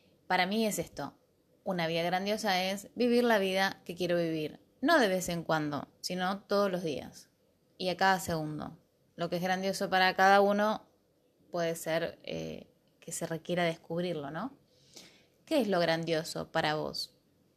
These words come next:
Claro que para esto, para que esto sea posible, se requieren dos cosas.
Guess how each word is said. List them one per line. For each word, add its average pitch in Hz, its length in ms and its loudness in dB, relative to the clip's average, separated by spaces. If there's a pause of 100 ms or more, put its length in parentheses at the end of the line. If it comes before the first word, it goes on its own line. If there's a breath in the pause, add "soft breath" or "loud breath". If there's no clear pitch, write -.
(720 loud breath)
Claro 269 220 2
que 220 100 -2
para 170 160 4
esto, 185 600 -2
para 156 180 -8
que - 60 -20
esto - 140 -10
sea 165 160 -4
posible, 190 600 -2
se 190 120 -6
requieren 208 340 -2
dos 214 140 -4
cosas. 160 560 -6